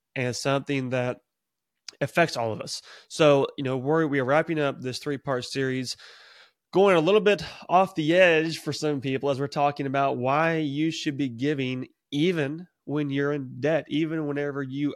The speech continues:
owe money, even whenever your budget is tight, even whenever you aren't sure how you're going to make it to the next paycheck, giving should still be a part of your, of your everyday. And Bob, I know we're probably, we're gonna get some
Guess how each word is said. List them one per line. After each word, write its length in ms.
owe 220
money, 260
even 340
whenever 460
your 200
budget 420
is 140
tight, 260
even 320
whenever 320
you 140
aren't 240
sure 180
how 140
you're 180
going 220
to 80
make 240
it 160
to 160
the 100
next 400
paycheck, 680
giving 500
should 180
still 360
be 120
a 60
part 360
of 140
your, 160
of 220
your 180
everyday. 600
And 340
Bob, 220
I 80
know 120
we're 120
probably, 600
we're 260
gonna 280
get 320
some 520